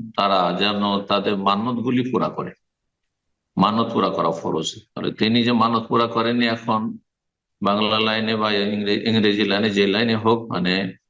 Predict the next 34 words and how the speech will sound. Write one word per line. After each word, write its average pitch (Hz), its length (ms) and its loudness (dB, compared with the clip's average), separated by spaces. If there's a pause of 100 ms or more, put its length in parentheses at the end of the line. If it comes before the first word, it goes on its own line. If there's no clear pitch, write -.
(300)
ইসলাম 110 420 0
ছাড়া 107 300 -2
পার্থিব 117 560 0
শিক্ষা 123 360 -2
শিখাচ্ছেন, 113 920 -2
তিনি 107 320 2
ফরজ 104 500 0 (100)
ত্যাগ 90 160 -2 (100)
করছেন, 90 440 -4
ফরজ 90 440 0
ত্যাগের 87 300 0
গুনাহ 85 380 0
হবে 80 140 -4
তার। - 500 -16 (1200)
তার 113 220 0
জন্য 131 280 2
তওবা 135 480 2
করা 101 180 2
ফরজ। 82 540 -8 (140)
আর 107 140 0
তওবার 123 580 2
একটি 135 280 -2
দিক 139 280 0
হচ্ছে, 127 340 0
যদি 120 260 2
সম্ভব 131 480 2
হয়, 135 240 0
এখনো 123 360 -2
সংশোধন 120 600 -2
করে 113 200 0
তাকে 87 460 -6 (520)
আরবি 104 360 0
লাইনে 95 280 0
পড়ানো। 76 440 -6